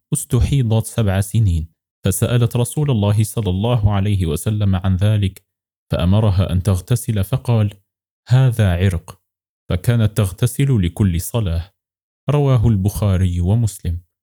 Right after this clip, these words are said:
وفي لفظ لمسلم: "إن هذه ليست بالحيضة، ولكن هذا عرق، فاغتسلي وصلي." وله أيضا: "امكثي قدر ما كانت تحبسك حيضتك،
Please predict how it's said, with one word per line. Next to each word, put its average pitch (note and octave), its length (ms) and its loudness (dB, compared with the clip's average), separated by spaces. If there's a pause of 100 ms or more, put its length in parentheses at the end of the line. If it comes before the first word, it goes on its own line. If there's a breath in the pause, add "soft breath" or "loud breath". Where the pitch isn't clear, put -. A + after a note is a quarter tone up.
(200)
وفي F2+ 240 -2
لفظ G2 300 -2
لمسلم: F#2 680 -2 (460)
"إن C#3+ 140 4
هذه C3 480 2
ليست F#2+ 460 -2
بالحيضة، F#2 600 -2 (680)
ولكن F2 460 -2
هذا G#2 440 2
عرق، A2 420 -4 (440)
فاغتسلي F#2+ 720 0
وصلي." E2+ 640 -2 (340)
وله G#2 360 -2
أيضا: G#2+ 440 -2 (360)
"امكثي B2+ 580 0
قدر G#2 420 0
ما F2 160 2
كانت G2+ 440 -2
تحبسك G#2 560 -4
حيضتك، G2 680 -4